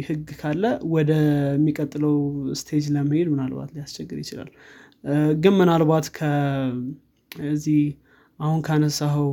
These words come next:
እ፣ ካርቦን ኒውትራል ከመሆን ከኢንቫይሮንመንት ጋር ምናምን ተያይዞ ወይም ከዋየርለስ ቻርጀር ጋር ተያይዞ፣ አይ ቲንክ ዋየርለስ ቻርጂንግ ሲጀመር ለኢንቫይሮንመንቱ በ-፣ በደንብ ዌስት አለው ማለት፣ እ፣ እንትን ኬብል ሲሆን ሙሉ ለሙሉ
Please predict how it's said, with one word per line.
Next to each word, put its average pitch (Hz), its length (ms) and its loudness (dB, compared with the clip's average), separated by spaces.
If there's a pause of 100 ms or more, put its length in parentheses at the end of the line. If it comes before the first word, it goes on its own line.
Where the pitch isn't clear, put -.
(180)
እ፣ 135 120 -4 (1120)
ካርቦን 180 480 6
ኒውትራል 175 380 4
ከመሆን 165 420 0
ከኢንቫይሮንመንት 175 680 4
ጋር 185 160 2
ምናምን 196 320 4
ተያይዞ 226 320 2 (180)
ወይም 170 260 4
ከዋየርለስ 170 600 2
ቻርጀር 175 380 2
ጋር 180 140 4
ተያይዞ፣ 214 280 2 (680)
አይ 190 80 0
ቲንክ 262 200 8
ዋየርለስ 185 440 6
ቻርጂንግ 196 380 4
ሲጀመር 180 420 2
ለኢንቫይሮንመንቱ 151 1000 2 (260)
በ-፣ 156 260 0
በደንብ 170 420 6
ዌስት 175 360 4
አለው 110 300 -10
ማለት፣ 131 280 -6 (580)
እ፣ 139 120 -6 (1000)
እንትን 151 280 2 (160)
ኬብል 156 300 2
ሲሆን 196 260 4
ሙሉ 151 220 4
ለሙሉ 139 260 0